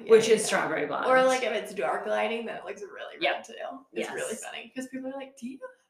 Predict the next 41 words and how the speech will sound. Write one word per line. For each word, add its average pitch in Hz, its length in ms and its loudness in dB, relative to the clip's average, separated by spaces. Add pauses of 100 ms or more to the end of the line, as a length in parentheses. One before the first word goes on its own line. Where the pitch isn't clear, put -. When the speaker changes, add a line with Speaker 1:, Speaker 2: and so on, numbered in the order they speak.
(200)
Speaker 1:
red 554 100 -12 (240)
hair?" 539 180 -10 (180)
I'm 226 60 2
Speaker 2:
Like, 254 260 8
Speaker 1:
like, 196 80 -4
Speaker 2:
but - 180 2
Speaker 1:
"Not 208 100 8
Speaker 2:
I 196 120 8
would 202 80 6 (100)
Speaker 1:
really." 165 100 4
Speaker 2:
describe 170 520 0
you 175 160 0
as 170 100 -6
having, 180 420 -8
like, 165 160 -8 (120)
red 165 220 -2
hair, 180 360 0
and 160 160 -6
so 190 100 -2
Speaker 1:
See, - 80 2
Speaker 2:
would 180 120 2
Speaker 1:
and - 40 -6 (120)
Speaker 2:
Danny. 214 300 4
Speaker 1:
it, 277 200 6
it 220 60 -10
runs 269 420 -2
in 262 320 -4
my 233 220 -4
family, 254 520 -6
Speaker 2:
Yeah. - 180 -4
Speaker 1:
too. 277 240 2 (220)
So 262 280 -2
Speaker 2:
Yeah. 247 360 2
Speaker 1:
my 240 280 -2
second 262 500 -6
cousins, 214 640 -10
all, 220 560 -2
almost 226 380 -8
all 202 200 -8
of 196 100 -14
them 196 100 -16